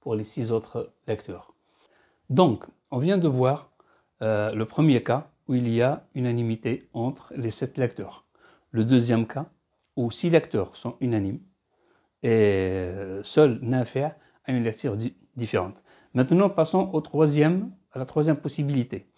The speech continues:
Ici, la situation se complique un petit peu. Alors, je vous demande un peu de concentration. Certains lecteurs sont en accord avec Nafi', et d'autres non. Mais ces derniers, ceux qui ne sont pas d'accord avec Nafi',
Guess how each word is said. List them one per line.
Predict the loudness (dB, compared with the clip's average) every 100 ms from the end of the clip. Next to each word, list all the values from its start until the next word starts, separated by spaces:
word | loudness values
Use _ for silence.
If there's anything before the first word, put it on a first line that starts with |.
| -20 _
Ici, | -8 0 4
la | 4
situation | 0 -2 -2 0 -2
se | -2
complique | 0 0 0 -6 -12 -20 _ -10
un | -8
petit | -8 -10
peu. | -10 -14 _
Alors, | -4 0
je |
vous | 2
demande | 2 4 2 0
un |
peu | -2 -4
de |
concentration. | -6 -8 -8 -10 -12 -14 -20 _ _ _ _ -20 -20 -20 -20 _ _ _ _ _ _
Certains | 4 4 6 2
lecteurs | 2 2 4 4 2 -10 _
sont | -10 2 2 2 -2
en | 0 2
accord | 2 0 -4 -6 -14
avec | -6 -4 -2
Nafi', | -2 -4 -6 -14 _ _ _ _ _ _ _ _ -2
et | 2
d'autres | 4 2 2 0
non. | 0 -2 _ _ _ _ _ _ _ _ _ _ _ _
Mais | -4
ces | 0 4
derniers, | 6 6 6 4 0 -8 _ _ _ _ _ _ _
ceux | -8
qui | -8
ne | -8
sont | -4
pas | 2 2
d'accord | 2 -2 -8 -8
avec | -10 -8 -6
Nafi', | -6 -6